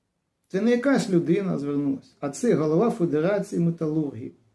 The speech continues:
Він заявив це, бо вони це відчувають.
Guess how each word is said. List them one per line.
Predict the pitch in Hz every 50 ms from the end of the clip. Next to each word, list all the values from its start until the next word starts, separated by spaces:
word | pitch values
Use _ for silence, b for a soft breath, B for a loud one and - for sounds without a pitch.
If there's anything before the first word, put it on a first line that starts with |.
| _ _ _ _ _ _ _ _ _ _ _ _ _ _ _ _ _ _ _ _ _ _ _ _ _ _ _ _ _ - 123 127
Він | 160 190 202
заявив | 185 202 220 220 220 226 226 190 160 - -
це, | - - - _ _ _ _ _ _ _ _ _ _ _ _ _ _ _ _ _ _ _ _ _ _ _ -
бо | 147 147 156 208
вони | 202 220 208 226 226 220 -
це | - - 196 190
відчувають. | 190 180 185 - - 170 160 165 156 143 131 127 135